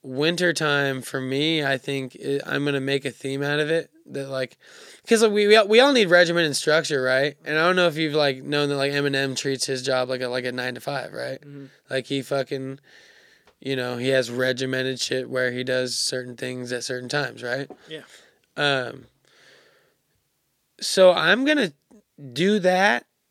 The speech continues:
Speaker 1: but, like, in a, in a variated format, right?
Speaker 2: Mm.
Speaker 1: Um, to the point where I think wintertime is gonna be, like, my project time.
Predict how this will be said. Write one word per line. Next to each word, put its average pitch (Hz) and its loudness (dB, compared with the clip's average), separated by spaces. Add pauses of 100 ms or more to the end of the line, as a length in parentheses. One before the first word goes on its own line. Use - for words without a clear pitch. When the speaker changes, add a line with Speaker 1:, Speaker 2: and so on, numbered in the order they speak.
(420)
Speaker 1:
but, 170 -4
like, 170 0
in 170 -2
a, 165 0
in 156 0
a 139 -2
variated 156 2
format, 160 0
right? 160 2 (840)
Speaker 2:
Mm. 170 -4
Speaker 1:
Um, 160 0 (400)
to 185 2
the 170 0
point 175 0
where 165 6
I 160 6
think 180 -2 (140)
wintertime 143 0
is 127 -4
gonna 131 -4
be, 127 -4
like, 123 -6
my 117 -10
project 123 -10
time. - -18